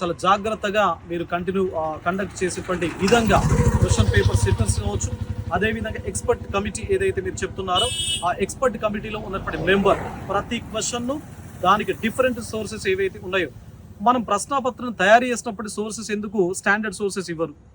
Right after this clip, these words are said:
మరి ఇంత, అంటే ఇంత ఫ్లక్చుయేషన్స్ ఎందుకు? So దయచేసి, ఆ, నిరుద్యోగులు కూడా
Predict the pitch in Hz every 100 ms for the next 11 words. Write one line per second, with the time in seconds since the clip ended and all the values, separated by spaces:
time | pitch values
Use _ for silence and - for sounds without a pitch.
0 | - - - - - - 214 220 233 262
1 | 294 285 196 160 196 208 202 185 247 269
2 | 277 240 190 - 214 - 254 240 233 -
3 | 180 180 175 - - _ - - - 160
4 | 135 185 240 247 247 226 277 285 - -
5 | - - - - - 170 175 175 175 165
6 | 208 247 226 247 240 202 220 180 175